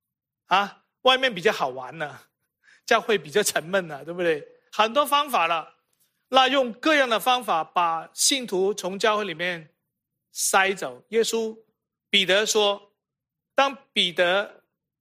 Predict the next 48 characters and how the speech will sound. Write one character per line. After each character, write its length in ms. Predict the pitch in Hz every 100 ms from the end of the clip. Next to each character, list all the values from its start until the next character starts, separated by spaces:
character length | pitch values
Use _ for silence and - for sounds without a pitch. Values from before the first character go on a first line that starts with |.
| -
啊， 260 | 175 165 175
当 200 | 262 262
耶 140 | 262
稣 160 | 254 254
要 160 | 233
上 220 | 208 240
十 160 | 208 202
字 120 | 214
架 200 | 196 226
的 100 | 196
时 160 | 170 170
候， 260 | 170 143 _ _ _ _ _ _ _
耶 160 | 196 254
稣 180 | 247 240
对 180 | 233 175
彼 140 | 143
得 120 | 156
说 380 | - 170 160 - _ _ -
：“魔 260 | 190 254
鬼 180 | 226 165
要 200 | 196 180
塞 540 | - - 262 240 233
你， 280 | 233 185 143 _ _
塞 340 | - - 226
你 120 | 220 143
们， 280 | 139 135 _
可 140 | 190
是 520 | 180 294 269 160 - _ _ -
我 200 | 185 233
已 120 | 190
经 220 | 180 233
怎 140 | 196 170
么 60 |
样？ 240 | 196 170 - _ _ _ _ -
为 160 | 202
你 140 | 180 185
祷 180 | 139 127
告。” 280 | 151 131 147
魔 160 | 175 214
鬼 140 | 180
要 160 | 170 165
塞 320 | - 208 185
你 160 | 180 131
们， 180 | 127 127 _ _ _ _ _ -
怎 120 | 175
么 60 | 202
样 140 | 190
塞？ 320 | 196 180 190